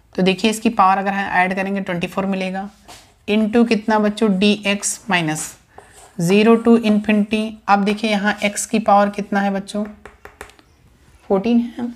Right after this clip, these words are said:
फ़ोर्टीन है तो फ़िफ़्टीन माइनस वन upon, अब इसको रब कर सकता हूँ, आप अब समझ गए होंगे हमें क्या करना है बच्चों,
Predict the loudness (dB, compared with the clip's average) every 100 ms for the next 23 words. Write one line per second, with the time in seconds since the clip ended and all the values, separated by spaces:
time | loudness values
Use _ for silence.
0 | -16 -20 -20 _ -2 0 4 6 6 4
1 | 2 0 2 0 -2 -4 -2 0 0 -2
2 | -2 -2 -2 -4 -6 -20 _ _ _ _
3 | _ _ _ -2 0 0 0 2 2 0
4 | -4 -8 -20 _ -4 -2 -2 -4 -2 2
5 | 2 2 0 0 -4 -4 -2 -2 0 -4
6 | -6 -16 _ -20 -20 -20 -20 -20 -8 0
7 | 2 2 -2 -2 -2 0 0 2 2 2
8 | 2 0 0 0 0 0 0 -2 -2 -2
9 | -6 -6 -4